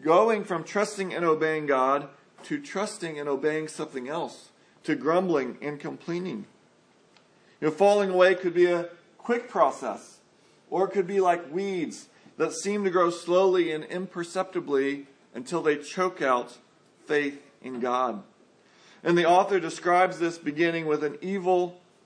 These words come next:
unbelieving heart. You know, these people believed that Jesus was superior to all things. That's what Hebrews is about. But in his heart,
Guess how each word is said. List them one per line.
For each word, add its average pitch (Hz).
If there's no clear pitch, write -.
unbelieving 143
heart. 139
You 175
know, 190
these 190
people 196
believed 180
that 175
Jesus 180
was 180
superior 185
to 180
all 165
things. 170
That's 143
what 147
Hebrews 156
is 147
about. -
But 180
in 214
his 190
heart, 185